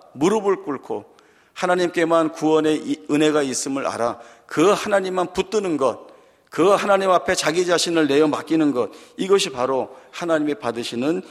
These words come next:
예배인 것입니다. 이러한 예배자의 모습이 없다고 한다면, 하나님이 제외된, 하나님이 빠져버린, 그리고 하나님이 중심이 되지 않는 예배라고 한다면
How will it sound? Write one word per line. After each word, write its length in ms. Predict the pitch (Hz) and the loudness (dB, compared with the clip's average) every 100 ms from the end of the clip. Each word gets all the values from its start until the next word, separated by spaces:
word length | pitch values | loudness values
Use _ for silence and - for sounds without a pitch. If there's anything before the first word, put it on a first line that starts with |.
| - | -12
예배인 480 | 107 120 135 151 127 | -4 -2 0 0 -2
것입니다. 460 | 107 - - 60 - _ _ _ _ _ _ _ - - _ - | -6 -10 -16 -20 -20 _ _ _ _ _ _ _ -20 -20 _ -2
이러한 760 | 180 214 214 208 170 131 - | 4 6 6 2 -4 -6 -4
예배자의 560 | 123 147 185 190 180 185 | 2 4 4 4 2 0
모습이 600 | 165 143 - 156 165 135 - | -2 -4 -4 -2 -2 -2 -6
없다고 380 | - 165 165 | -2 0 2
한다면, 520 | 170 160 147 110 98 95 - _ _ | 2 2 0 -2 -6 -12 -20 _ _
하나님이 480 | - 180 180 180 180 | -6 0 0 0 0
제외된, 600 | 175 - 151 190 170 127 | 0 2 4 4 2 -2
하나님이 520 | 95 175 185 190 185 | -4 -2 0 0 -2
빠져버린, 680 | - 185 208 202 180 180 117 - - _ _ | -2 2 4 4 4 4 2 -6 -20 _ _
그리고 220 | - 123 139 | -10 -4 -4
하나님이 460 | 196 202 196 196 | 0 0 2 0
중심이 480 | 190 170 196 196 196 | -2 -2 -2 -2 -2
되지 280 | 160 160 165 | 0 0 2
않는 300 | 127 147 156 | 2 0 0
예배라고 460 | 127 143 160 143 143 | 0 2 2 0 -2
한다면 680 | 165 160 120 135 156 120 | -2 -4 -2 -2 -2 -4